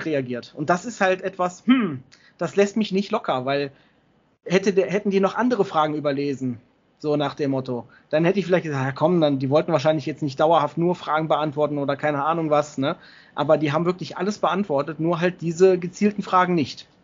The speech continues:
Und ich interpretiere da tatsächlich was rein, aber ich kann halt auch komplett falsch liegen. Deswegen nehmt das natürlich, äh, na, mit, mit,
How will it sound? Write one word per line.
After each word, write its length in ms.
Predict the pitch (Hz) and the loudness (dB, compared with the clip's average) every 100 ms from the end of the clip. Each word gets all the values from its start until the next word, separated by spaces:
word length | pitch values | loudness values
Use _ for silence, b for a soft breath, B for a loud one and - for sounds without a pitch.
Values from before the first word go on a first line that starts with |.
| b b b b b _ _ _ _ _ _ _ _ _ _ _ | b b b b b _ _ _ _ _ _ _ _ _ _ _
Und 360 | 143 143 - - _ - | -4 -2 -4 -14 _ -8
ich 200 | 151 220 | 0 4
interpretiere 500 | 214 208 202 202 208 | 6 6 6 6 8
da 60 | |
tatsächlich 440 | 202 196 202 196 180 | 8 4 4 0 0
was 180 | 180 | -2
rein, 300 | 151 135 117 - _ _ | 0 -2 -4 -10 _ _
aber 440 | 151 151 156 160 | 0 4 4 2
ich 120 | 151 | -2
kann 180 | - 175 | -6 -4
halt 180 | 160 165 | -4 -6
auch 140 | 156 | -8
komplett 320 | - 156 156 - | -6 -4 -4 0
falsch 260 | 175 175 | -2 -2
liegen. 160 | 135 127 | -6 -6
Deswegen 400 | 135 151 147 143 B B | -4 -4 -4 -6 B B
nehmt 280 | 170 196 202 | 4 4 4
das 160 | 196 | 0
natürlich, 540 | 190 180 190 190 - - _ _ _ _ _ _ _ | -2 -2 -2 -2 -4 -16 _ _ _ _ _ _ _
äh, 400 | 165 160 160 160 147 - _ _ _ _ _ _ _ _ _ 208 | 4 6 6 4 -2 -18 _ _ _ _ _ _ _ _ _ 0
na, 200 | 190 202 | 4 4
mit, 280 | 185 185 165 | 4 -2 -4
mit, 280 | 175 175 | -4 -2